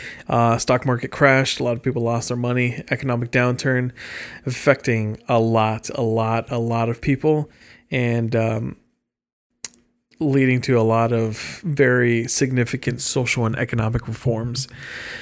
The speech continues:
Um, it does not get any better for the U S. Uh,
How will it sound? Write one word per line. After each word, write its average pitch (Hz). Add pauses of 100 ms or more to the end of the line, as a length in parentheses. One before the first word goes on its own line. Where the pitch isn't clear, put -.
(260)
Um, 120 (640)
it 139
does 135
not 156
get 147
any 143
better 139 (160)
for 131
the 127
U 123
S. - (100)
Uh, 117